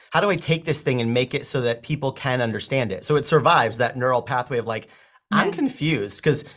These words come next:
Speaker 1: even if it's a sophisticated idea, the clarity is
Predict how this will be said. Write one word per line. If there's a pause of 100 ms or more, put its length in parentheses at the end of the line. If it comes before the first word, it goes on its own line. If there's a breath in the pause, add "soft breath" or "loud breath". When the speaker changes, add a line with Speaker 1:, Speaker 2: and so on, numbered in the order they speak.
(300 loud breath)
Speaker 1:
even
if
it's
a
sophisticated
idea, (920 soft breath)
the
clarity
is